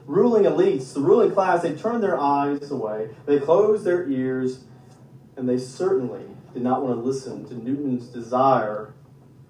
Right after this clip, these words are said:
to end that wildly profitable slave trade. But God is in the business of lost causes. He delights in them. Look at verse four.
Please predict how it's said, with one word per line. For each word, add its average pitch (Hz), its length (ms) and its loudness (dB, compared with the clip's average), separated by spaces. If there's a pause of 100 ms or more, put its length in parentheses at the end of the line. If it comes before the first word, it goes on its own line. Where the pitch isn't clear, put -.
to - 140 -20
end 147 220 -4
that 120 180 -4 (120)
wildly 131 520 -4 (240)
profitable 120 640 -10
slave 127 300 -14
trade. - 540 -20 (2500)
But 147 240 -14
God 156 560 2
is 131 140 -6
in 131 80 -6
the 117 80 -4
business 131 640 -2
of 123 140 -16
lost 110 500 -6 (280)
causes. - 640 -18 (400)
He 170 140 -4
delights 131 720 -6
in - 40 -20
them. - 640 -20 (520)
Look 202 180 8
at - 100 0
verse 214 300 6
four. 196 460 6